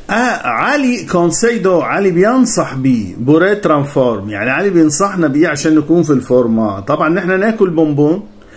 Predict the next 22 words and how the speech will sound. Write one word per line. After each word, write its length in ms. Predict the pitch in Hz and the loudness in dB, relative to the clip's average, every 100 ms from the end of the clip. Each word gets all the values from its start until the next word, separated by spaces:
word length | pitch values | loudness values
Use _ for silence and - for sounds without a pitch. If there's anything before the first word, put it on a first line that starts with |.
| - - - | -20 -12 -2
ولا 540 | 127 139 139 143 135 | 2 2 2 0 2
ناكل 440 | 143 190 214 190 | 2 2 2 0
زبادي، 520 | 156 147 139 143 156 185 139 | 2 2 2 0 -2 -8 -8
نتناول 540 | 113 113 131 135 156 151 | -6 -4 0 2 2 2
زبادي 400 | 135 123 139 156 | 0 0 0 0
ودي 140 | 135 | 0
صحيحه 420 | 117 - 131 123 | -4 -6 -6 -4
طبعًا، 420 | 120 107 104 131 170 - - - | -4 -4 -4 -4 -6 -12 -14 0
ولا 260 | 139 156 | 2 4
ناكل 320 | 165 214 208 165 | 2 0 0 0
بين 240 | 156 175 | 0 2
الوجبات 560 | 165 139 123 127 151 156 | 2 2 0 0 0 0
ولا 160 | 147 | 2
ناكل 300 | 156 170 139 | 0 0 0
جاتو. 320 | 127 113 110 104 - - - | 0 -2 -6 -10 -14 -20 -12
طبعًا 220 | 208 175 | -6 0
هي 160 | 180 196 | 2 0
حتى 320 | - 220 196 | -2 -2 0
لو 140 | 160 | 0
ما 100 | 139 | 0
فيش 240 | 135 175 - | -2 -4 -2
علي، 340 | 113 143 143 | -2 -2 -4